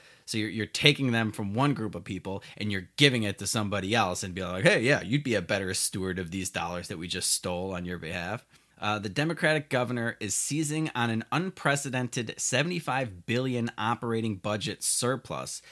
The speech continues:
fueled by surging economy and capital gains tax, to greatly expand the state's role in the recovery, just as he is facing a potential recall election later this year. The windfall leaves Newsom and lawmakers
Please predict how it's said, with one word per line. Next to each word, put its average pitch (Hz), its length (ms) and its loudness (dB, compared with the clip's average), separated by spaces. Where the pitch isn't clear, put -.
fueled 131 380 -2
by 123 160 2
surging 165 580 0
economy 123 540 -2
and 95 140 -6
capital 113 420 -2
gains 107 400 -2
tax, - 400 -8
to - 80 -10
greatly 113 400 -4
expand 107 400 -4
the 98 40 -6
state's 92 320 -6
role 110 380 0
in 98 120 -6
the 90 100 -6
recovery, 120 560 -2
just 156 340 0
as 120 220 0
he 120 80 0
is 110 160 -2
facing 113 420 -2
a 95 60 -4
potential 101 480 -6
recall 95 500 -6
election 87 540 -6
later 87 240 -6
this 78 300 -8
year. 107 260 -2
The 98 80 -6
windfall 147 520 4
leaves 123 260 0
Newsom 147 380 0
and 104 180 -4
lawmakers 113 680 0